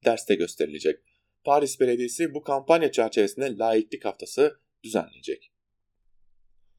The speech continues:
P K K'nin Karabağ'da yedi kampı var başlıkta bir habere de bakalım.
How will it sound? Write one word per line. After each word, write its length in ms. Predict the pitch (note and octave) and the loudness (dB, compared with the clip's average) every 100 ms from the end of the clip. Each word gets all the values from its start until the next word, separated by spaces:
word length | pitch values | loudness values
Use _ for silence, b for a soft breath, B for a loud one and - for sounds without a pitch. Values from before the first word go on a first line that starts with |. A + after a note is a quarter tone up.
| _ _ _ _ _ _ - | _ _ _ _ _ _ 0
P 120 | A3 | 0
K 140 | A3 | 2
K'nin 220 | G#3+ G3+ | 2 2
Karabağ'da 460 | G3 G3 F#3+ F3+ F3+ | 6 6 8 8 6
yedi 220 | E3+ E3 | 4 2
kampı 320 | E3 D3+ D#3+ | 2 2 4
var 160 | D3 C3 | 2 4
başlıkta 500 | C3 C3 B2+ D3 C3+ | 2 0 -2 0 0
bir 460 | - _ A2 B2+ - | -2 _ -4 -4 -2
habere 280 | B2+ A#2+ A#2 | -2 0 2
de 100 | G#2+ | 2
bakalım. 440 | G#2+ A#2 C3+ E3+ | 2 4 6 6